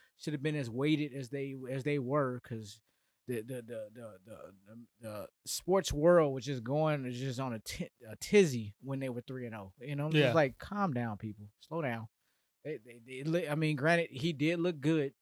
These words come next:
Speaker 1: That's in
Speaker 2: I
Speaker 1: Sam
Speaker 2: mean,
Speaker 1: Darnold in the
Speaker 2: specifically
Speaker 1: first
Speaker 2: Sam
Speaker 1: three.
Speaker 2: Darnold. I, I was big on Sam Darnold during those first three weeks 'cause he,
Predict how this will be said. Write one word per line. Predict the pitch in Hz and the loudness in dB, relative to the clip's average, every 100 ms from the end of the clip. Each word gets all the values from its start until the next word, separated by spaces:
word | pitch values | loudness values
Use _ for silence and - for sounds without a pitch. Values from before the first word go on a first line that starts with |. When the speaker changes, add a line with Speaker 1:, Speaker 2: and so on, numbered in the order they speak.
| 147 | -16
Speaker 1:
That's | 143 123 | -10 -8
in | 151 | -6
Speaker 2:
I | 135 | -2
Speaker 1:
Sam | 190 175 | 4 6
Speaker 2:
mean, | 156 | 8
Speaker 1:
Darnold | 156 | 10
in | |
the | 160 | 8
Speaker 2:
specifically | 143 196 143 156 | 8 6 6 6
Speaker 1:
first | 156 | 6
Speaker 2:
Sam | 151 131 | 6 6
Speaker 1:
three. | 135 | 4
Speaker 2:
Darnold. | 131 123 | 4 2
I, | 127 131 | 2 4
I | 143 165 175 | 8 8 8
was | 156 139 | 8 4
big | 113 135 | 4 2
on | 123 | 2
Sam | 117 131 113 | -2 -4 -2
Darnold | 123 127 120 113 139 139 | 2 4 2 0 -2 0
during | 139 120 | 2 2
those | 123 117 | 0 -2
first | 135 120 - | -2 -4 -4
three | |
weeks | 120 120 - | -2 -2 -4
'cause | - 120 | -8 2
he, | 165 160 | 4 4